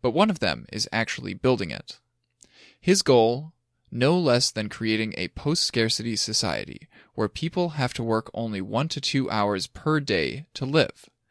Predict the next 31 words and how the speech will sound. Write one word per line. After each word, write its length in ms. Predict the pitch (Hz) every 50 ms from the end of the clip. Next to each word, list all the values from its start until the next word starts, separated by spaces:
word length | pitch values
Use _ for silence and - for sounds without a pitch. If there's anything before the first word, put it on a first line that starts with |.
| _ - - - -
so 220 | - - 131 127
that 100 | 123 117
they 160 | 135 135 143
can 180 | 143 170 151 123
use 340 | 113 113 117 117 117 - -
the 120 | 104 101
remaining 440 | 107 101 101 113 135 160 170 147 -
time 420 | - 127 113 92 80 90 98 - _
for 220 | _ - - 117 113
higher 320 | - - 120 131 135 131
purposes. 760 | 127 - - 107 - - - - - - - - - - - _ _ _ _ _ _ _ _ _ _ _ _ - - - - - - _
He 140 | - 127 127
is 100 | 117 113
building 400 | 127 143 165 185 196 196 190 175
the 80 | 151
foundation 680 | - - 123 113 110 110 113 117 120 120 - - 98 -
for 180 | - - 120
the 120 | 113 113 110
next 340 | 117 131 160 - - - -
paradigm 580 | 147 127 104 104 104 95 90 85 80 82 95 -
in 140 | - 110 107
social 460 | - - 127 131 135 - 143 135 -
evolution, 760 | 101 117 120 117 110 - - - - - - - - - - _ _ _ - - -
and 140 | - - 123
he 140 | 127 117 107
is 160 | 104 - - - -
open 260 | 131 151 - 175 156
sourcing 640 | 147 - 143 123 120 - - 123 110 110 113 127 _ _ _ _ _ _ -
all 240 | 110 110 104 95
of 120 | 80 85 90
it. 280 | - - - - -